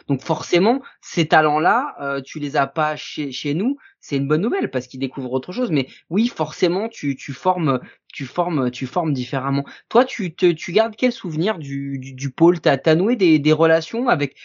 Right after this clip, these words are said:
avec les coachs, avec, euh, les joueurs que t'as, que t'as peut-être affrontés ou pas ?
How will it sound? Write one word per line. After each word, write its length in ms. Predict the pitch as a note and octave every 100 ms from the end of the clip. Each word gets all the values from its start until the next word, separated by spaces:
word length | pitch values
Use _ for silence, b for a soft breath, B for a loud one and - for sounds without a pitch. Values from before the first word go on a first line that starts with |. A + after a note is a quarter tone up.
| B
avec 260 | C#3 C#3+ C#3+
les 140 | D3+
coachs, 420 | - G3+ G#3 G#3 - b -
avec, 420 | C3+ C3+ C3+ -
euh, 160 | C#3
les 200 | C#3 C#3+
joueurs 380 | C3 C#3 D#3 D#3
que 100 | -
t'as, 520 | C3 C3 B2 B2 A#2+
que 140 | A#2+ C3
t'as 320 | B2+ B2 A#2+
peut-être 260 | - B2+ C#3
affrontés 640 | C3 - D3+ C#3+ G3 G3+
ou 120 | E3
pas ? 260 | C3+ F#3